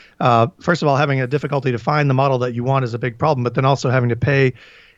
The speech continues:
either a little bit above M S R P or even M S R P for some people can be a hardship today. So, uh, I can see where, where you're coming from with, with some of those explanations.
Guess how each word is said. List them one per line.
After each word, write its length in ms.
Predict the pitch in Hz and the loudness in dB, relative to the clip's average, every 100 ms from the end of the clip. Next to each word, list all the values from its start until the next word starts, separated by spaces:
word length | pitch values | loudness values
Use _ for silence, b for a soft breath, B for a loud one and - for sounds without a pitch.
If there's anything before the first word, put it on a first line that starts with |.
| _ | _
either 260 | 185 139 131 | -2 2 4
a 80 | 123 | 4
little 160 | 151 | 4
bit 100 | 143 | 4
above 280 | 131 127 139 | 2 2 2
M 120 | 139 | 4
S 140 | 135 - | 2 0
R 140 | 135 | -2
P 120 | 156 | 0
or 60 | 147 | 0
even 220 | 202 170 | 2 2
M 100 | 180 | 2
S 140 | 165 170 | 2 0
R 100 | 147 | 0
P 160 | 196 | -2
for 140 | 190 131 | -4 -4
some 180 | 151 | -4
people 220 | 143 127 120 | -4 -4 -4
can 140 | 131 | -2
be 100 | 123 | 0
a 80 | 113 | 0
hardship 420 | 131 120 123 120 | 0 -2 -4 -6
today. 240 | - 117 | -4 -2
So, 300 | 107 - 120 117 B B B B 139 | -2 0 0 -2 B B B B -4
uh, 120 | 127 | 0
I 100 | 143 | 0
can 140 | 156 160 | 2 0
see 160 | - | 0
where, 280 | 147 139 131 | 2 2 2
where 180 | 156 127 | 0 -2
you're 160 | 120 | -2
coming 240 | 113 135 120 | -2 -2 -2
from 200 | 127 113 | -2 -2
with, 120 | 110 - | -2 -4
with 220 | 208 117 | -6 -4
some 100 | 143 | -2
of 60 | 120 | 2
those 180 | 117 117 | 2 2
explanations. 720 | 117 - 117 113 147 123 | 0 0 0 0 -2 -8